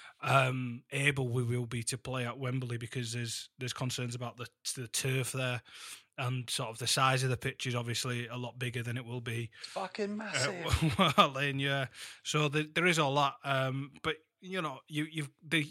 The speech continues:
Speaker 1: there's two ways of looking at it, really, because if there's, there's the teams that are in the Champions League a lot and they like having a shit group because they have,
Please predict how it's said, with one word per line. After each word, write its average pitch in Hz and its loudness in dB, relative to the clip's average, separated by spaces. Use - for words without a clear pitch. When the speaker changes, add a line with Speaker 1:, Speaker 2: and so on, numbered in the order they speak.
Speaker 1:
there's 160 2
two 202 6
ways 160 6
of 143 -2
looking 185 -2
at 143 2
it, 123 -4
really, 135 -4
because 127 -2
if - 2
there's, 151 2
there's 139 2
the 143 4
teams 170 4
that 135 2
are 139 4
in 151 6
the 135 2
Champions 131 0
League 127 -2
a 131 -2
lot 139 2
and 143 4
they 147 6
like 180 10
having 131 4
a 127 -4
shit 139 6
group 131 -2
because 131 0
they 135 4
have, 123 4